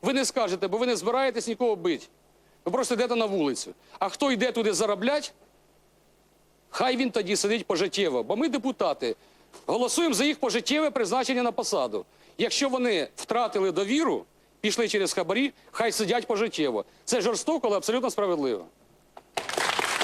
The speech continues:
Є абсолютно очевидна річ. Зак-, документ прийнятий. Хтось вважає його прийнятним, неприйнятним. Треба виконувати.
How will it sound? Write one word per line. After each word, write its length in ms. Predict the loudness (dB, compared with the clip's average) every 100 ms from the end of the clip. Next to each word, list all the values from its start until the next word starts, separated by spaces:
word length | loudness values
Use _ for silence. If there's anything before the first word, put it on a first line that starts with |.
| -2 -2 0
Є 180 | 0 0
абсолютно 400 | 0 -2 -2 -2
очевидна 420 | -2 0 -2 -2
річ. 280 | -4 -4 -8 -16 -14 -8 -2
Зак-, 300 | -2 -2 -4
документ 460 | -2 0 0 0
прийнятий. 580 | 0 0 2 -2 -4 -12 -14 -20 -20 -20 _ -6
Хтось 220 | -2 0
вважає 300 | 0 0 2
його 120 | 0
прийнятним, 600 | 0 0 2 2 0 0
неприйнятним. 640 | -2 0 0 0 0 -2 -2
Треба 260 | 0 0
виконувати. 680 | 0 -2 0 0 0 -2 -4